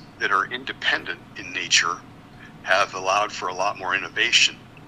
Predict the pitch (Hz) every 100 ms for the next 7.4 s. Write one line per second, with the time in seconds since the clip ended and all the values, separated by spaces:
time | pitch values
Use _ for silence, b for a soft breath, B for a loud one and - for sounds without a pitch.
0 | - - - - - - 92 87 82 -
1 | - 95 92 95 104 95 90 90 - -
2 | - 95 90 107 113 - - 82 82 87
3 | 87 87 - - - - - - - -
4 | - - - - - - - - - 117
5 | 107 110 - 113 107 104 104 107 120 101
6 | 98 98 95 - 95 101 90 92 92 -
7 | 82 82 - -